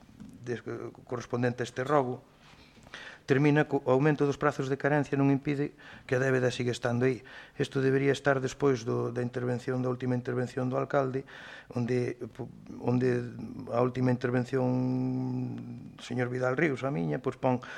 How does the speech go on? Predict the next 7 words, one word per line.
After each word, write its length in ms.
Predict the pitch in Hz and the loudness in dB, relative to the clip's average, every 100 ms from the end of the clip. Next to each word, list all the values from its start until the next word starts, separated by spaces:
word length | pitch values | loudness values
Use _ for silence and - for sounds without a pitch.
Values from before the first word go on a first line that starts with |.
| - - | -14 -6
preguntando 800 | 127 131 127 160 151 135 127 127 - | 2 6 8 8 8 6 2 -2 -4
onde 240 | 139 143 131 | 2 4 4
está 160 | 143 | 2
de, 160 | 135 135 131 127 131 131 127 | 2 0 -2 -6 -4 -4 -2
publicado 560 | 139 135 139 147 120 | -2 -2 4 4 6
dito 240 | 123 139 156 | 2 2 2
acordo 480 | - 165 139 147 | 6 4 4 -2